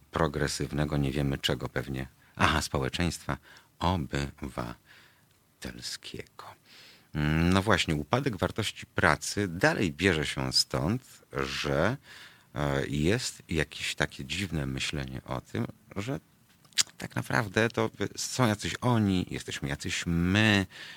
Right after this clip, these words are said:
Bez przerwy jest jakaś polaryzacja albo próby ustawienia w-, w-, stron po, po różnych barykadach. Dlaczego w takich społeczeństwach bardziej rozwiniętych, już nie wiem, nie wspominam o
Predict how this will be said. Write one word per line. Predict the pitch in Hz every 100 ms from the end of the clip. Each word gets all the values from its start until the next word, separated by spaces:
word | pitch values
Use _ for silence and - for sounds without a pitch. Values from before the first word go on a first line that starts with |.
| -
Bez | 80 76 -
przerwy | - - 131 85 95 92
jest | 101
jakaś | 104 - -
polaryzacja | - 101 92 90 92 90 - - 113 -
albo | 104 90 92 90 - - - - _ _
próby | - 127 117 80 78
ustawienia | 76 90 - 92 80 95 87 80 73
w-, | 76 73 69 -
w-, | 60
stron | - - 95 85
po, | 82 73 76 - - - -
po | 85
różnych | 87 87 80 - _ - - -
barykadach. | 71 82 80 - 65 62 62
Dlaczego | 95 131 185
w |
takich | - 82 78
społeczeństwach | - 76 85 82 78
bardziej | 69 90 80 78
rozwiniętych, | 71 69 69 64 120 104 - -
już | 71 71 69 71
nie |
wiem, | 65 65
nie | 69
wspominam | - 69 73 69 62
o | 60